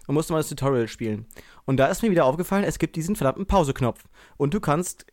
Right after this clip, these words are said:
äh, ganze Strecken einfach löschen. Das heißt, wenn du mal merkst, so, uh, okay, ähm, hier ist gerade ein Passagieraufkommen, das ich gar nicht bewältigen kann, aber rein theoretisch müsste es ja möglich sein,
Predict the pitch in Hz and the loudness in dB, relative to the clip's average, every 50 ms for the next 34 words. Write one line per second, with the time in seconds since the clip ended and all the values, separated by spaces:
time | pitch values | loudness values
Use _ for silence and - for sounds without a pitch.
0 | _ _ - 151 151 151 143 131 131 127 135 - 214 208 - - - 127 - - | _ _ 0 0 2 2 0 0 0 0 0 0 -2 -4 -2 0 -2 0 0 0
1 | 180 - 131 127 - 185 160 190 220 202 - - 120 - - - - - 135 - | 0 0 0 -2 -2 -2 0 2 2 2 2 -2 -8 -12 -12 -8 -4 -4 -2 0
2 | 160 156 180 170 156 165 196 214 214 - - 180 170 156 - - _ _ _ _ | 0 2 2 4 4 4 2 2 0 -2 -2 0 -2 -2 -2 -6 _ _ _ _
3 | _ _ - - 160 202 247 269 269 269 269 262 262 262 254 - - 180 175 - | _ _ -8 -6 -4 -2 0 0 2 2 2 2 0 0 -2 -2 -2 -2 0 0
4 | 143 127 113 107 - - 131 131 127 127 123 156 196 190 180 - - 160 143 - | 0 0 0 0 0 0 0 0 0 0 0 0 0 0 -2 -2 -2 -2 -2 -2
5 | 139 147 143 143 180 196 185 - - 196 185 185 175 151 - 156 151 - - 131 | 0 0 0 2 2 0 0 0 0 0 2 2 2 0 -2 -2 -4 -2 0 0
6 | 135 160 160 - - - - 120 - 120 147 - - 254 226 - 214 220 247 220 | 2 2 0 -4 -4 -4 -4 -2 0 0 -2 -2 -4 -6 -2 0 0 0 0 0
7 | 156 131 127 123 - _ - - - - 123 131 127 - 139 139 120 120 135 139 | 0 2 0 0 -2 _ -20 -20 -8 -4 -2 -2 0 0 -2 -2 0 0 -2 -2
8 | - - - 127 120 113 - - 160 - - 180 190 208 220 | -2 -2 -2 0 0 0 -2 -4 -4 -2 0 0 0 -2 -4